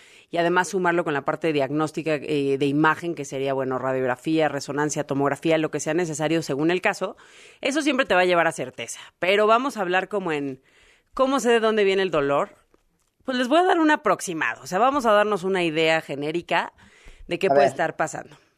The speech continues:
Speaker 1: Vamos a diferenciar los tipos de dolor.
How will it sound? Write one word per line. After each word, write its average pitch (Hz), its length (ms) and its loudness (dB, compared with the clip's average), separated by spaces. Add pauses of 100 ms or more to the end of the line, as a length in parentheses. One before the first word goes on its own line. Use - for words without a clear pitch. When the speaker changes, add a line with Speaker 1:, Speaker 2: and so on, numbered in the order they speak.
(720)
Speaker 1:
Vamos 311 200 0
a 330 60 6
diferenciar 185 500 0
los 190 160 -2
tipos 180 260 -4
de 156 80 -2
dolor. 117 280 -6